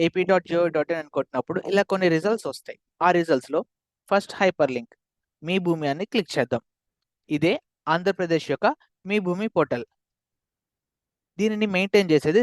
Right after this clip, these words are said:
రెవెన్యూ శాఖ. ఇందులో మనం ఏమేమి తెలుసుకోవచ్చో చూద్దాం. మీ భూమి వివరాల కోసం క్లిక్ చేయండి.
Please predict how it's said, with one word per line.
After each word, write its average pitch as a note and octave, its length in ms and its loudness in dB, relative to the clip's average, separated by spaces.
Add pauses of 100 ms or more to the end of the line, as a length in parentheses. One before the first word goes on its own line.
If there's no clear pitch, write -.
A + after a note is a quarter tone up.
రెవెన్యూ G#3 380 0
శాఖ. A#2+ 180 -8 (760)
ఇందులో G#3 300 6
మనం G3 260 -2
ఏమేమి G3+ 180 -8 (100)
తెలుసుకోవచ్చో D3+ 520 -2
చూద్దాం. F3+ 340 2 (520)
మీ G#3+ 80 2 (100)
భూమి G#3+ 300 0
వివరాల E3+ 420 4
కోసం - 200 -4 (120)
క్లిక్ C#4 240 -4
చేయండి. C3 300 -2